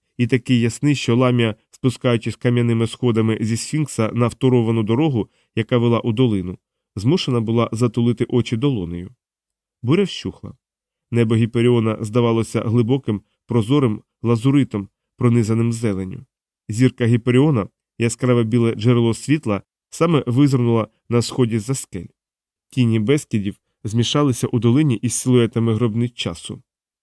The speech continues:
Нефритова гробниця блищала. Брон бачила розкидані штормом нові намети і дюни. Навколо каменів білі та багряні піски змішувалися красивими хвилями і струминами.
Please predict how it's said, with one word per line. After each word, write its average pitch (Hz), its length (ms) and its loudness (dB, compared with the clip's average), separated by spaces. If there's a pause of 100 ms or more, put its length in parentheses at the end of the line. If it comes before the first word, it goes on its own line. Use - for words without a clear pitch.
Нефритова 123 540 2
гробниця 117 460 0
блищала. 104 600 -6 (540)
Брон 120 280 2
бачила 117 360 0
розкидані 117 520 -2
штормом 113 480 -2 (220)
нові 120 260 2
намети 120 420 0
і 139 60 0
дюни. 92 400 -10 (600)
Навколо 120 420 0
каменів 127 460 0
білі 117 320 2 (220)
та 117 100 0
багряні 117 440 2
піски 135 360 -4
змішувалися 113 680 -2
красивими 113 540 -2
хвилями 127 520 0
і 135 60 -4
струминами. 95 680 -4